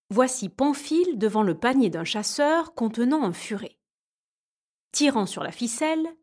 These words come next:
le nœud se défait et la petite bête sauvage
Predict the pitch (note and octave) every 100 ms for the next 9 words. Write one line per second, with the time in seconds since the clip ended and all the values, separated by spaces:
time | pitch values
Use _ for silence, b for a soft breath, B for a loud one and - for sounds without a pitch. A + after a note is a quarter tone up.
0 | _ _ _ - F#3+ F#3 G#3+ F4+ F4 C#4+
1 | G#3+ G#3+ - A#3 - _ _ _ _ -
2 | A#3+ D#3+ - F4 - A#3+ E3+ D#3+ - C4+
3 | B3 C#4+ D#4+ E4